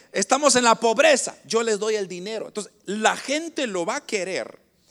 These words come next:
la gente lo va a adorar. ¿Por qué? Porque es un hombre de soluciones. Por eso, hermanos, dice claramente el versículo trece, con la cual termino, hoy sí,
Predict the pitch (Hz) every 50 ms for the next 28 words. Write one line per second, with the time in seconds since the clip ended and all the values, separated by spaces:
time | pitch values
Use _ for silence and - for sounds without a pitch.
0 | _ _ _ - _ - - 214 247 226 220 - - 277 311 330 339 - - 294
1 | 277 247 220 208 220 240 262 262 - 254 240 214 214 226 240 262 269 262 - -
2 | - - _ - 208 220 196 - - 311 330 262 - - 208 - - 247 240 -
3 | 285 277 254 240 262 294 320 330 285 277 262 262 240 196 196 220 202 - - 202
4 | 185 175 175 170 170 - - - 226 226 - 147 147 - - 131 - - - -
5 | - - _ _ _ _ _ _ _ _ _ _ _ _ _ _ _ _ _ _
6 | _ _ - - 151 156 196 247 277 269 - 214 190 185 190 190 185 180 165 -
7 | - - _ _ - - - 220 226 - 233 220 214 - 196 202 202 196 190 190
8 | 220 240 240 - 220 202 175 156 160 151 - - 240 220 247 208 190 175 - -
9 | 226 214 214 - 117 - - 131 123 120 120 - - 185 202 240 240 - 247 220
10 | 220 233 233 208 175 165 156 156 190 240 269 247 - - 175 160 156 - - -